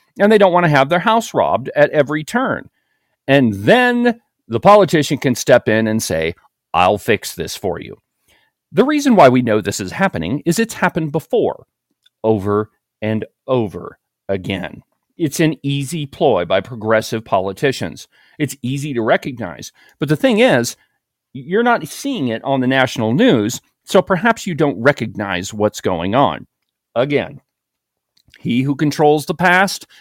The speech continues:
controls the future, and he who controls the present controls everything. It's absolutely true, my friends. That's why you're seeing a perversion of history. That's why you're seeing a decline in history performance.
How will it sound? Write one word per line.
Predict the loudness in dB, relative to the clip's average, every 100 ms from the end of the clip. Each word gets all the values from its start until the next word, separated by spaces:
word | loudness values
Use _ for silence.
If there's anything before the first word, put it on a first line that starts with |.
| _ _
controls | -12 -6 -2 -2 -4
the | -6
future, | -2 -2 -2 -4 -4 _ _ -14
and | -12 -10
he | -6 -6 -4
who | -6
controls | -6 -4 -2 -2 -4
the | -6
present | -2 0 -2 -8 -12 _ -14
controls | -12 -6 -2 -2 -4 -6
everything. | -6 -6 -12 -12 -12 -12 -16 _ _ _ _ _ _ -6
It's | -6 -2 2
absolutely | 2 2 -2 0 2 0 -2
true, | -2 -2 -2
my | -2 -8
friends. | -6 -4 -2 -4 -8 _ -4
That's | -4 -2
why | 4 4
you're | 4 -2
seeing | -4 -4 -4
a |
perversion | -4 -6 -4 -6
of | -4
history. | -4 -6 -4 -4 -6 _ _
That's | -2 -2 -2 -8
why | 0 2
you're | 2 0
seeing | -2 -2 -2
a | -2
decline | -6 -4 0 2 2 -2
in | -2 -2 -2
history | -2 -4 -4 -6
performance. | -4 -6 -2 -2 -2 -6 -10